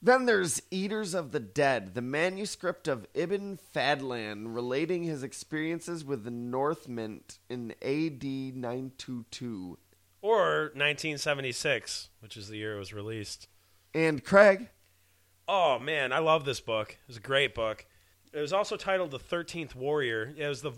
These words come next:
Speaker 2: it was about Vikings.
Speaker 1: Yeah, it, it was republished as that to correspond with the film adaptation.
Speaker 2: Yeah, it was, uh, the book was done as if it was the manuscript of this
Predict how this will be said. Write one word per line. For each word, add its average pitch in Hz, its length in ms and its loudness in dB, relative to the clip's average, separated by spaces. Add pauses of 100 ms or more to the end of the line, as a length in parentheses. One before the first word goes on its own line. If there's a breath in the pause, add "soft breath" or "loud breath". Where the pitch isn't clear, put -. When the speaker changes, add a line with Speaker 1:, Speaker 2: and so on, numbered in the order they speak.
(140)
Speaker 2:
it 156 80 -2
was 147 140 -2
about 143 280 4
Vikings. 123 720 0
Speaker 1:
Yeah, 139 220 4 (120)
it, 131 280 -2
it 143 40 -6
was 139 200 -4
republished 151 720 0
as 120 160 -2
that 120 240 0
to - 40 -16
correspond 113 680 -4
with 95 100 -10
the 90 80 -10
film - 340 -10
adaptation. - 680 -14
Speaker 2:
Yeah, 170 360 6
it 160 80 2
was, 175 200 -2
uh, 147 400 6 (160)
the 143 100 -4
book 226 300 4
was 175 180 0
done 156 320 4
as 131 240 0
if 151 220 -2
it 139 80 -4
was 123 220 -6
the 120 100 -10
manuscript 131 800 -2
of 120 180 -2
this 120 320 -4